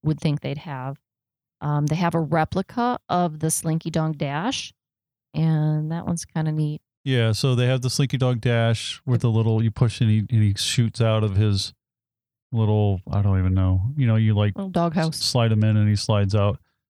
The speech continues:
Speaker 2: So they have the Slinky Dog, and then they have the aliens from the Alien with their little ride vehicles. So they've made the ride vehicles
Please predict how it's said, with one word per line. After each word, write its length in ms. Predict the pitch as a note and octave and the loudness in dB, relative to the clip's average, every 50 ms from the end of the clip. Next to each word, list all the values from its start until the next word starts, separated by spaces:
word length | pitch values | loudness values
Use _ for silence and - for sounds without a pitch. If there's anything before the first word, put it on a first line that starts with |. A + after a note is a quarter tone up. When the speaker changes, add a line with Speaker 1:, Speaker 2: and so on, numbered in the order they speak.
| _ - | _ -6
Speaker 2:
So 100 | - C#3+ | -4 -2
they 100 | B2+ B2+ | 0 0
have 100 | B2 A2 | 0 0
the 100 | A2+ A2+ | 0 -2
Slinky 260 | - - B2+ A2+ B2+ | 0 0 0 0 0
Dog, 180 | A#2 B2 A#2+ A#2 | 0 0 0 0
and 100 | B2+ A#2+ | 0 0
then 100 | B2+ B2+ | 2 2
they 120 | B2+ B2+ A#2 | 2 2 2
have 240 | B2 B2+ B2+ A#2+ | 2 2 0 0
the 140 | A#2 A#2+ - | 0 0 0
aliens 640 | A2+ B2 D3 C#3+ C3+ A#2 A2 A2 A2 A#2 A#2 - - | 0 0 0 2 2 2 2 2 2 0 0 -2 -6
from 320 | - - - B2 A2+ A2 | -8 -4 -2 0 2 2
the 220 | G#2+ G#2+ G2+ G#2 A2 | 2 2 2 2 2
Alien 500 | A2+ A2+ A2+ A2 A2 A2 G#2+ G#2+ G#2 - - _ _ _ | 2 2 2 2 2 2 2 2 0 -2 -6 _ _ _
with 120 | B2 A#2 - | -4 0 0
their 120 | B2 A#2 | 0 0
little 220 | A2 A#2 A2+ A2 | 2 0 0 0
ride 340 | G2+ A2 G#2+ A2 A#2 A#2+ A2 | 0 0 0 2 0 0 0
vehicles. 480 | G2+ G#2 G#2 G2+ - G2+ G#2 A2+ A#2 - | 0 0 0 2 2 2 0 0 0 0
So 100 | - A2 | 0 0
they've 160 | G#2 G2+ F#2+ | 0 0 2
made 180 | G#2 A2 A2 A2 | 2 0 2 2
the 80 | G#2+ G2+ | 2 2
ride 240 | G#2+ G#2+ A2 G#2 | 2 2 2 2
vehicles 580 | G2+ G#2+ G#2 G2+ - - G2+ G2+ G2+ G#2 - | 2 2 0 0 0 0 0 0 0 -2 -4